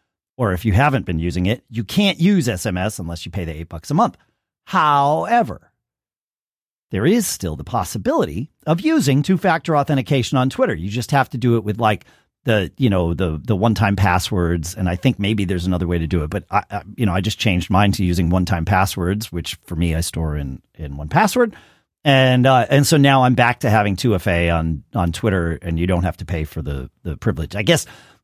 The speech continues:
uh, S M S messages probably cost them something. In fact, I'm certain they do. That's sort of how that works. So they probably limit that to just people who are paying them. But, but you can still do two-factor authentication on Twitter. Just,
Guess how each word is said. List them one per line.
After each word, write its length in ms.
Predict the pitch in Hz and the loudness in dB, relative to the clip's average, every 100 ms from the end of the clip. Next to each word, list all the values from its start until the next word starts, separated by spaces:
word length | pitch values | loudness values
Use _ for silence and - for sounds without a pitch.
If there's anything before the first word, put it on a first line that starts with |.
| - | -6
uh, 120 | - | -4
S 220 | - 180 190 | 2 2 4
M 100 | 156 | 4
S 180 | 143 156 | 4 4
messages 380 | 135 120 123 - | 2 2 -2 2
probably 400 | 170 143 110 95 | 2 2 0 0
cost 340 | 135 135 - | 2 2 2
them 120 | 127 | 0
something. 320 | 117 127 139 127 | 2 2 2 2
In 40 | |
fact, 160 | 101 87 | 0 -2
I'm 80 | 80 | -2
certain 240 | - 95 | 0 2
they 100 | 107 | 2
do. 220 | 95 117 135 | 4 2 2
That's 220 | 78 - | -2 -4
sort 140 | 78 | -6
of 40 | 73 | -2
how 140 | 80 | -2
that 200 | 76 71 | -2 -2
works. 360 | 120 - - - | -2 -2 -4 -10
So 360 | - - 78 73 | -6 -2 0 0
they 140 | 73 | -2
probably 680 | 73 - 76 69 78 65 67 - | -4 -2 -2 -2 -4 -4 -6 0
limit 320 | 101 85 71 | 2 2 0
that 280 | 76 69 - | -4 -6 -6
to 100 | - | -6
just 260 | 85 76 - | -4 -6 -4
people 260 | 87 90 90 | -4 -2 0
who 240 | 95 90 | 2 2
are 220 | 110 107 | 2 0
paying 380 | - 247 214 64 | -2 -2 -2 -2
them. 180 | 60 - - _ - | -10 -12 -18 _ -6
But, 160 | - - _ - | -6 -6 _ -2
but 140 | 110 | 2
you 120 | 135 | 2
can 220 | 147 208 | 4 4
still 360 | 175 - 277 233 | 4 4 4 4
do 280 | 185 208 76 | 4 4 2
two-factor 500 | - 104 95 80 76 | -2 -2 0 -2 -4
authentication 560 | 69 76 - 71 - 69 | -4 -4 -4 -4 -4 -4
on 80 | 69 | -4
Twitter. 300 | - 69 62 | -4 -4 -4
Just, 300 | 69 - | -8 -8